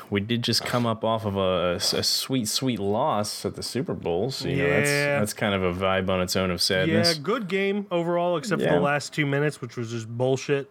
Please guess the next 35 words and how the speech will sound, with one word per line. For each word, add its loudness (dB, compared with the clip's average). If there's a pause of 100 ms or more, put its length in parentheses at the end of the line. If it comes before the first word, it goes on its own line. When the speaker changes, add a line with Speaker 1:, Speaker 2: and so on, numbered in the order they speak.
Speaker 2:
Um, 2
not, 6 (160)
Speaker 1:
Yeah. -4
Speaker 2:
it 4
wa-, 2
it 2
wasn't 2
bullshit, -2
but 2
it -2
was 0
bullshit -4
at -6
the -10
same -4
time. -2 (240)
Speaker 1:
Yeah. 2 (220)
Speaker 2:
It -2
was, 0
like, 0
an 0
exciting 0
game 0
that 0
ended 0
very 0
boring. -4 (260)
Speaker 1:
Yep. 2
Speaker 2:
And, -2
Speaker 1:
It 2
was, 2
Speaker 2:
uh, 2
Speaker 1:
like, 0
all 2
this 0